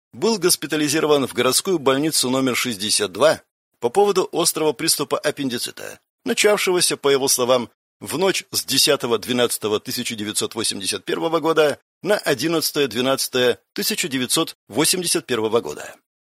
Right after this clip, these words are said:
Приступ, однако, был купирован терапевтическими методами лечения. Операции не было. В больнице его навестил некий Никодимов, данные на которого устанавливаются. Лейтенант Ознобишин.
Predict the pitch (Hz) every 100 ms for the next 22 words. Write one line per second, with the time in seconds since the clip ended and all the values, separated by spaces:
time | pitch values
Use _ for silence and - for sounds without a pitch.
0 | _ _ _ - 165 214 - 202 180 135
1 | 180 180 135 147 160 - 185 208 165 135
2 | 117 - 160 185 202 - 147 170 180 175
3 | 147 113 117 123 123 117 131 - 71 53
4 | - - _ - 98 113 123 - 165 131
5 | 64 57 - _ _ _ _ _ _ 90
6 | 87 95 120 208 208 214 202 202 208 190
7 | - 190 175 170 - 180 185 185 202 117
8 | 117 113 104 - - 104 131 123 120 117
9 | 123 139 143 143 151 - 139 76 64 65
10 | - 58 - _ _ _ - 107 139 220
11 | - 202 175 202 - 165 127 139 80 -
12 | 55